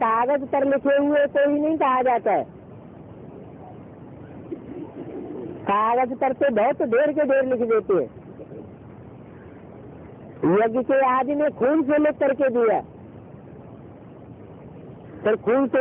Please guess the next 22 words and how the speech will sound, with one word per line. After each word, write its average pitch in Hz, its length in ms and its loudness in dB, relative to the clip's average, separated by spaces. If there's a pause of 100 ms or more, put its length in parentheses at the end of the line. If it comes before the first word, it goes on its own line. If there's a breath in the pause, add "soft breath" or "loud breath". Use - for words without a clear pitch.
लिख 262 160 2
कर 269 160 2
देने 269 260 4
वाले 285 300 4
भी 294 160 4 (1700)
लापता 240 500 2
हो 196 180 6
गए। 160 180 4 (3250)
यहाँ 240 480 4 (220)
स्टाम्प 240 520 0
पेपर 277 360 2
पर 262 180 2
लिखते 262 320 2
हैं, 196 240 6 (1800)
आज 240 320 2
लिखते 262 360 2
हैं, 277 380 4
कल 277 280 2
फां 254 220 0
हो 240 200 6
जाते 208 300 4
हैं। 135 140 2